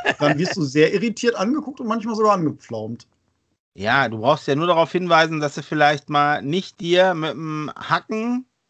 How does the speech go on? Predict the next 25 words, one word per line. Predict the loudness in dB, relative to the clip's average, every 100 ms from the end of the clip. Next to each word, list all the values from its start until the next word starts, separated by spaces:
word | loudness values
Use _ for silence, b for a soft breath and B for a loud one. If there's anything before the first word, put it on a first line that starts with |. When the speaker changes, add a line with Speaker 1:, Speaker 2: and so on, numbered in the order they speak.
| 2
Speaker 2:
äh, | 4
mit, | 4 0
mit | -2 -2 0
dem | 4
Wagen | 4 4
in | -2
den |
Hacken | -2 -4
fahren | -4 2 2 0 -6 b b b b b _
oder | 0 6 6 6 0 _ _
einfach | -6 -2 0
auch | 0
nicht | -2 -4 -2
anhauchen | 0 2 2 0 -4
müssen | -4 -6
von | -4 -4
hinten. | -4 -6 -8 -12 _ -6
Äh, | -2 0 0
das | -2 -6 0
Speaker 1:
Ja. | 0 2 -2 0 2
Speaker 2:
<laughs> | 2 2 2 0 -14 2
Speaker 1:
Und, | 6 6 2
Speaker 2:
das | -4 -6 0
Speaker 1:
äh, | 6 8 6 2 b _ -2
ähm, | 4 4 4 0